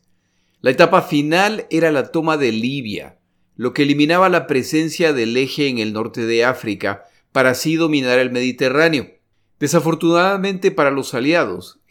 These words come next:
Hitler y Mussolini reaccionan inmediatamente, intuyen el plan aliado y empiezan a mandar combatientes y equipo a Túnez. El plan aliado, por lo tanto, no ocurrirá de acuerdo a lo planificado.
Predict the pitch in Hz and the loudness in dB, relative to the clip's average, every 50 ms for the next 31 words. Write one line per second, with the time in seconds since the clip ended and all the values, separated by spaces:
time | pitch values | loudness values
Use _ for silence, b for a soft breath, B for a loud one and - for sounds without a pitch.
0 | - - 202 220 214 220 214 190 175 151 151 165 180 170 - 175 156 151 156 160 | -12 -8 -8 -6 -2 0 0 0 0 0 -2 -2 -4 -4 -2 -2 -2 0 0 -2
1 | 160 160 156 151 151 b b b b b b - - 135 131 120 - - 170 175 | -2 -2 -4 -4 -4 b b b b b b -2 0 0 0 0 0 -2 -2 0
2 | 170 175 170 170 165 - - 147 151 160 156 151 151 156 151 147 165 180 185 180 | 0 0 0 -2 -4 -6 -8 -4 -4 -4 -2 -2 0 0 0 0 0 0 0 0
3 | - 190 165 143 113 101 95 92 - - - _ _ _ _ _ _ - - 120 | 0 -2 -2 -2 -2 -6 -8 -10 -12 -18 -18 _ _ _ _ _ _ -10 -6 -6
4 | 120 113 - 165 175 175 170 170 160 147 127 117 - - 151 147 147 143 127 123 | -4 0 2 2 2 4 2 2 2 2 -2 -2 -4 -2 -2 -2 0 0 -2 0
5 | 131 147 170 180 190 190 196 196 - - 127 143 143 135 110 127 143 160 160 - | 2 4 4 4 4 4 2 0 0 2 4 4 4 4 2 0 0 0 0 0
6 | 175 170 160 147 131 123 120 123 123 139 143 135 - 143 127 120 113 - - 143 | -2 -2 -2 -2 -4 -4 -4 -2 -2 -2 -2 -2 -4 -4 -2 0 -2 -2 -2 -4
7 | 143 143 135 - 147 135 113 110 113 104 95 - - 110 92 - 113 113 117 113 | -4 -4 -4 -4 -6 -6 -4 -2 -4 -4 -4 -4 -8 -10 -6 -4 -4 -4 -2 0
8 | 151 151 165 156 131 92 90 - - _ _ _ _ _ _ _ _ _ _ _ | 0 0 0 0 -2 -4 -6 -8 -20 _ _ _ _ _ _ _ _ _ _ _
9 | _ _ _ _ _ - 135 131 - 185 208 220 254 247 214 196 202 202 202 190 | _ _ _ _ _ -6 -6 -4 0 2 2 2 2 2 0 2 2 2 2 2
10 | - - 175 160 156 156 151 151 175 170 170 165 175 175 - - - 151 151 165 | 0 0 -2 0 0 0 0 0 -2 -2 -2 0 -2 -2 -2 -2 -4 -2 0 0
11 | 185 202 208 202 190 - 185 175 170 151 135 123 139 147 151 147 135 117 - - | 0 2 0 -2 -2 -2 -2 0 0 0 0 2 0 2 2 2 2 0 0 0
12 | 135 139 139 139 139 131 131 123 107 - 127 117 110 110 107 101 - 110 95 - | 2 2 2 2 0 0 0 0 -2 -2 -4 -4 -4 -4 -4 -6 -8 -12 -12 -8
13 | - 92 85 76 - - _ | -8 -8 -8 -8 -12 -18 _